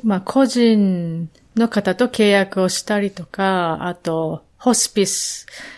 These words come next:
や高齢者福祉施設と契約をして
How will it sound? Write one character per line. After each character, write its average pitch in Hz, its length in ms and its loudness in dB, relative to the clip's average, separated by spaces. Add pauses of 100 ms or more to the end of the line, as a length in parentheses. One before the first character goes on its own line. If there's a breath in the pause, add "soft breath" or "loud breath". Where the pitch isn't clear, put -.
(180 loud breath)
や 196 140 -2
高 214 260 2
齢 208 160 4
者 202 220 2
福 - 260 -6
祉 214 220 -2
施 - 0 -
設 - 520 -4
と 233 440 0
契 214 180 4
約 185 320 0
を 175 80 2
し - 300 -6
て - 380 -2